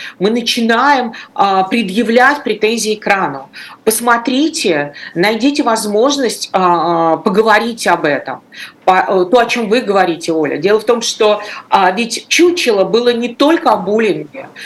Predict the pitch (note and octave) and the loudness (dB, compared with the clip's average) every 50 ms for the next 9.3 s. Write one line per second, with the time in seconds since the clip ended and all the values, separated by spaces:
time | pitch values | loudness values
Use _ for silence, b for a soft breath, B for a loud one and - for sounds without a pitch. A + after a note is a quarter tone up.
0 | B B B F3+ F#3+ A3 A3+ A#3+ A#3+ A#3+ B3 B3+ B3 A#3+ A#3+ A#3 A#3 A3+ C4+ C4 | B B B 0 2 2 4 4 4 4 2 2 0 0 0 0 0 2 0 0
1 | A#3 - - - - E3 C#3 B2 B2 - - - B B B B B B - F#3+ | 0 0 -2 -2 -4 -4 -6 -8 -10 -14 -18 -20 B B B B B B 2 2
2 | F#3 F#3 F3+ E3+ E3+ D3+ - - F3 D3 D#3+ D#3+ C#3+ G3 B3+ C4+ C#4 C4+ A#3+ A#3 | 4 4 4 4 4 2 -2 -4 -6 -8 -8 -6 -2 -2 0 2 2 2 2 2
3 | B3+ D4 D4 C#4+ B3 G#3+ A3+ A3 A3 G#3+ G#3 G#3 G#3 G#3 F#3+ - G3+ G3 G3+ G3 | 2 2 2 0 2 2 4 4 4 4 4 4 2 0 0 0 -2 -2 -2 -4
4 | F#3 - - - G3 F#3+ F#3+ F#3 G3 A#3+ C#4+ D4 C4 - F#3 F3 E3 - F#3+ G3+ | -4 -4 -2 0 0 2 2 4 4 4 4 2 2 2 0 0 0 -2 -4 -4
5 | - - - A3+ A#3+ - - - F#3 E3+ D3+ D3+ C#3+ C#3+ - - - C3 B2+ C3 | -4 -4 -4 -4 -4 -4 -2 -2 -2 -2 -4 -6 -8 -8 -8 -6 -6 -6 -8 -10
6 | B B B B - G3 - - C4+ C4+ C4+ - - - E4+ E4+ E4 E4+ D4+ D#4 | B B B B -2 0 2 2 0 0 0 0 2 2 4 4 4 4 2 2
7 | B3+ A#3+ C#4 C#4 C4+ C4 A3+ F#3+ E3+ E3 D#3 - - C#3+ C3+ B2+ - - - F3 | 4 4 4 6 6 6 6 4 2 0 -4 -8 -8 -8 -8 -8 -6 -4 -4 -2
8 | F3 - A3+ A#3 A#3 A3+ A#3 B3+ C4 C#4+ C4+ B3+ - G#3 A#3+ B3 A#3+ - B3+ B3+ | 2 2 2 2 2 2 2 2 2 2 2 2 2 2 0 0 0 0 0 2
9 | C4 B3+ B3 B3 - | 2 2 2 0 -2